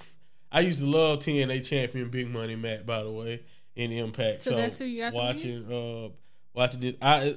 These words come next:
Speaker 1: I don't, I don't think it'll be perfect for Matt Hardy to win it. I just don't think, I don't think it'll be the smart thing to do. It'll be perfect within his character for, to win it, because you get all of the person's, what, contract bonuses or whatever, uh,
Speaker 2: Uh-huh.
Speaker 1: whatever
Speaker 2: For
Speaker 1: the
Speaker 2: the first
Speaker 1: stipulation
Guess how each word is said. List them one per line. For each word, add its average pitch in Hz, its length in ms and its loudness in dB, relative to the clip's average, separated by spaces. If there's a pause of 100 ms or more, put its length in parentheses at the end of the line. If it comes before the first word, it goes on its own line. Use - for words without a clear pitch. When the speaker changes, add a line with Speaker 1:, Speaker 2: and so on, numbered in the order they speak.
Speaker 1:
I 156 200 8
don't, 165 260 6 (260)
I 156 160 4
don't 175 240 2
think 156 380 0 (580)
it'll 349 200 6
be 311 160 8
perfect 202 600 6
for 151 120 -4
Matt 143 260 4
Hardy 139 280 4
to 170 200 -2
win 131 280 2
it. 120 160 -4
I 147 100 6
just 160 200 0
don't 135 220 0
think, 127 240 -4
I 135 100 4
don't 147 200 -4
think 139 180 0
it'll 131 140 0
be 127 100 -6
the 117 80 -8
smart 127 340 -8
thing 117 220 -8
to 110 80 -10
do. 104 220 -12 (420)
It'll 175 160 4
be 185 80 4
perfect 170 340 6
within 147 240 2
his 135 140 0
character 113 520 0
for, 113 140 -10 (260)
to 131 80 -6
win 120 260 -4
it, 92 80 -12 (560)
because 131 300 0
you 143 60 2
get 139 140 6
all 143 300 8
of 135 60 2
the 131 80 0
person's, 135 500 0
what, 120 280 -2 (440)
contract 131 580 0
bonuses 123 600 -4
or 117 80 -6
whatever, 120 420 0
uh, 120 40 -2
Speaker 2:
Uh-huh. 123 320 -2
Speaker 1:
whatever 269 220 4
Speaker 2:
For 294 60 6
Speaker 1:
the 277 80 4
Speaker 2:
the - 80 0
first 311 220 8
Speaker 1:
stipulation 254 80 0